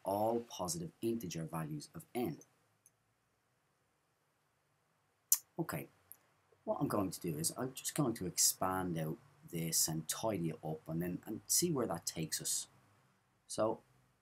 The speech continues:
let's just write it down. We've got two n plus three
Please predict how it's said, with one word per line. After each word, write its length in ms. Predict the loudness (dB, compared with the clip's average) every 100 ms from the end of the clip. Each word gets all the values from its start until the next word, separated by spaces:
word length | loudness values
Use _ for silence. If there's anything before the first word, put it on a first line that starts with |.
| _ _ -8
let's 120 | -6
just 180 | -4 -2
write 160 | -4
it 100 | -4
down. 180 | -10 -10 -14 -16
We've 140 | -8
got 220 | -2 -2 -4 _ _ _ _ _ _ _ _ _ _ _ _ _ _ _ _ _ _ _ _ -14 -8
two 280 | -4 -2
n 340 | -2 -2 -4 -8 -16 _ _
plus 320 | -10 -6 -6 -8 -14 -12
three 420 | -8 -6 -6 -8